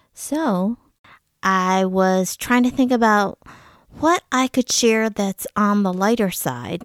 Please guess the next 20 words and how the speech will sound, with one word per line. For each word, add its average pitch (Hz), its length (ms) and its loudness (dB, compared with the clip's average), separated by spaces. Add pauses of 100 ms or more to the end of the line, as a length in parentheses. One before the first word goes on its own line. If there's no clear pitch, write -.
(140)
and 180 560 0 (220)
I 208 100 0
did 247 240 2
find 226 580 2
a 170 260 -2
funny 262 280 2
post 214 380 -2
that's - 360 -6
making 185 460 0
the 170 100 0
rounds 170 640 -2
on 170 260 -2
Facebook. - 840 -6 (600)
It's 196 300 -4
your 185 240 -2
quarantine 208 720 -2
nickname. 147 520 -8 (600)
So 180 720 -2 (100)
let's - 240 -10
see. 165 720 -6